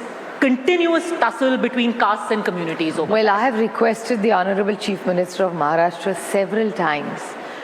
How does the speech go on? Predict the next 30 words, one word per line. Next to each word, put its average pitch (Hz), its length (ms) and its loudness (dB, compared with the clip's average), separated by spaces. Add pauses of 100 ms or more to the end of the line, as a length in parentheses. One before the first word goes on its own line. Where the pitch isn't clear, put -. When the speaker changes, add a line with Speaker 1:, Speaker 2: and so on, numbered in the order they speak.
Speaker 2:
that 202 140 0
these 220 200 0
are 247 80 4
very 226 220 2
sensitive 185 760 -2
issues. 165 500 -4 (500)
Please 277 360 2
call 220 260 2
an 202 140 2
all-party 160 560 0
meeting. 180 520 -2 (500)
Let's 247 280 0 (100)
all 247 260 4
have 247 220 2
a 233 80 0
discussion. 170 800 -2
Let's 226 220 0
ask 220 400 0
every 226 320 2
stakeholder 220 640 0
of 190 120 0
this 190 160 -4
country 180 480 -2 (280)
what 220 220 0
he 269 320 0
or 202 240 0
she 233 380 -2 (280)
think 247 360 0
about 165 380 0
it, 185 140 0